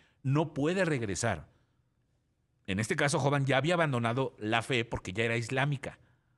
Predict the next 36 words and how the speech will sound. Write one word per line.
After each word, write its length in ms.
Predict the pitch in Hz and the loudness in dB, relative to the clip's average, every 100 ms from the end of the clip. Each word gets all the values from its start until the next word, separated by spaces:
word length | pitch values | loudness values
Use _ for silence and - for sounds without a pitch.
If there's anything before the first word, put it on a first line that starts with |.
| - | -10
o 80 | 85 | -6
sea, 100 | 85 | -2
ya, 360 | 101 92 98 82 | 0 0 -2 -4
ya 380 | 92 90 107 - | -4 -2 -4 -8
la 120 | 95 82 | -8 -4
habían, 300 | 90 107 113 - | -2 -2 -4 -8
eh, 60 | 85 67 | -6 -4
acept-, 340 | - 85 - | -4 -4 -4
había 160 | 92 101 | -2 -2
aceptado 320 | - 113 110 | -2 -2 -2
el 80 | 104 | -2
Estado 220 | - 107 | -2 -2
Islámico. 520 | 110 160 143 - - - - _ _ _ | 2 2 0 -4 -10 -16 -20 _ _ _
Entonces, 560 | 107 104 113 117 - - _ _ _ _ - | -4 -2 0 -2 -4 -12 _ _ _ _ -8
no 300 | 113 135 143 | 0 0 2
puede 200 | 156 156 | 4 4
regresar, 520 | 151 143 131 123 - | 4 2 2 0 0
aunque 680 | 135 151 185 175 147 139 156 - _ _ _ | 2 2 2 -2 -2 -2 -4 -14 _ _ _
por 160 | 113 101 | -2 0
las 120 | 98 | 0
circunstancias 760 | - 117 127 120 135 131 120 110 | 0 -2 -2 -2 0 0 0 -4
que 80 | 90 | -6
se 80 | 80 | -6
estaban 320 | 110 120 113 | 0 0 0
viviendo 260 | 107 104 104 | 0 0 0
en 80 | 110 | 0
ese 140 | 113 | 0
momento 340 | 104 98 95 95 | -2 -2 -2 -2
por 140 | 98 | -2
la 120 | 101 98 | 0 0
guerra, 360 | 101 95 110 - _ _ _ _ | 0 0 -2 -6 _ _ _ _
deciden 640 | 104 92 104 98 98 113 - _ _ _ | -2 -2 0 0 0 -2 -10 _ _ _
la 180 | 85 85 | -4 -2
mis-, 260 | 92 92 104 | 0 -2 -2
la, 140 | 90 | -4
la, 180 | 90 85 | -2 -2